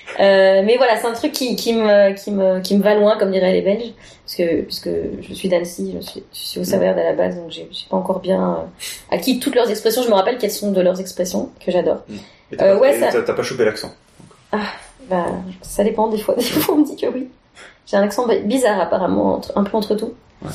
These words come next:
Speaker 1: Euh, ouais, donc le lien Murphy, c'est un truc vraiment que je, qui me passionne. Je trouve ça fascinant, quoi. Enfin, le lien de filiation en général, mais étant donné que je suis une femme, euh, je, je m'occupe du lien Murphy. Et, euh, et du coup, bah, c'est un truc qui a changé de forme,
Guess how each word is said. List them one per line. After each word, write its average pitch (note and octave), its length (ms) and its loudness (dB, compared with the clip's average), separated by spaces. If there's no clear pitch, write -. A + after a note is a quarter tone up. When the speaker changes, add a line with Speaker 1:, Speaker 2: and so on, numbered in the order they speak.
Speaker 1:
Euh, G3+ 240 8
ouais, C#4 160 6
donc A#3+ 160 -4
le A3 60 0
lien A#3+ 100 2
Murphy, A3 300 -2
c'est A3+ 120 0
un G3 120 2
truc - 240 -12
vraiment F#3+ 420 2
que F#3+ 120 0
je, E3+ 340 -2
qui - 200 -10
me F3 60 -8
passionne. G3 420 0
Je F#3+ 60 -8
trouve - 120 -16
ça F3+ 120 -6
fascinant, - 560 -4
quoi. F#3+ 220 -6
Enfin, E3 140 0
le E3+ 60 2
lien F3 80 4
de F3+ 80 -2
filiation F3+ 380 0
en E3+ 40 0
général, F3 360 2
mais E3 60 2
étant E3 140 -2
donné E3 200 -2
que - 40 -10
je - 60 -8
suis - 120 -10
une D#3 120 -8
femme, - 260 -4
euh, - 200 -10
je, - 360 -16
je - 60 -10
m'occupe - 260 -12
du E3 60 -18
lien E3+ 140 -8
Murphy. G3 360 -6
Et, E3 260 2
euh, D#3+ 640 -4
et F#3+ 100 4
du G3 120 -2
coup, F#4 200 2
bah, D4+ 80 4
c'est - 140 -4
un G3+ 140 2
truc D4+ 240 -4
qui A#3+ 100 0
a G3+ 160 4
changé A#3 340 2
de - 60 -4
forme, C4+ 300 2